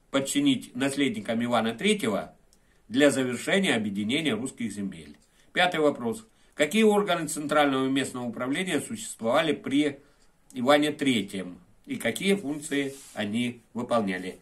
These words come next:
Спасибо за внимание. На следующем занятии, и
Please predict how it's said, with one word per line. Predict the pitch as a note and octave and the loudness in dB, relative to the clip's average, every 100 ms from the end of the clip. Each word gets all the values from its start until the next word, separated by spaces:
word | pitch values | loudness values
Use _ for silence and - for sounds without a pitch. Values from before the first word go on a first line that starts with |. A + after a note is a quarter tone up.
| _ | _
Спасибо | - D#3 F3 G3 D#3+ | -8 -4 -4 -2 0
за | C#3+ | 0
внимание. | B2 G2 F2 G#2+ | 0 -2 -4 -4
На | D3+ | -4
следующем | F#3+ G3+ D#3+ C#3+ C3 | -2 0 0 -2 -6
занятии, | A#2+ A#2 G2+ G2 B2 C3+ C3+ - - - | -4 -2 -2 -4 -4 -6 -6 -18 -20 -6
и | F#3+ G3 | 0 0